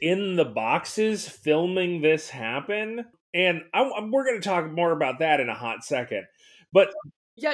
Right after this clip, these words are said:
Speaker 2: you, you kind of, like, you can't re-, you don't notice Owen. He, he's very stealthy in the, <laughs> in the opening of this
Speaker 1: Yeah,
Speaker 2: scene.
Speaker 1: you see him, but it's very brief, and he's very, like, hidden.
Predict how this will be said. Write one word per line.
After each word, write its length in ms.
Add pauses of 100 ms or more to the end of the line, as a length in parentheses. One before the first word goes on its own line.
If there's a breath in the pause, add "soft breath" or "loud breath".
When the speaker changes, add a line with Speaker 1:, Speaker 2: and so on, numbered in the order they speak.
Speaker 2:
you, 160
you 200 (120)
kind 120 (120)
of, 60
like, 200
you 100
can't 420
re-, 280
you 100
don't 340
notice 460
Owen. 500 (300)
He, 460
he's 240
very 220
stealthy 640
in 80
the, 200
<laughs> 80
in 60
the 80
opening 420
of 100
this 100
Speaker 1:
Yeah, 200
Speaker 2:
scene. 100
Speaker 1:
you 140
see 440
him, 480
but 140
it's 160
very 340
brief, 300
and 120
he's 160
very, 540
like, 300 (220)
hidden. 460